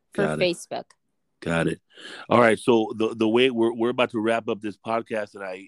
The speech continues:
Speaker 2: the way I wrap up the podcast usually is by asking this question to my guest, and, uh, I'd love for you to, um,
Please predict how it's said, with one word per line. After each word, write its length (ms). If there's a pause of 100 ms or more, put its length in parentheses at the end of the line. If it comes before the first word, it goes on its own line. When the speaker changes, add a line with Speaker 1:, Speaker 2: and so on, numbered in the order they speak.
Speaker 2:
the 80
way 220
I 120
wrap 300
up 140
the 60
podcast 560
usually 400
is 100
by 200
asking 580 (420)
this 220
question 480
to 120
my 180
guest, 440 (480)
and, 240
uh, 300
I'd 160
love 260
for 120
you 220
to, 300
um, 200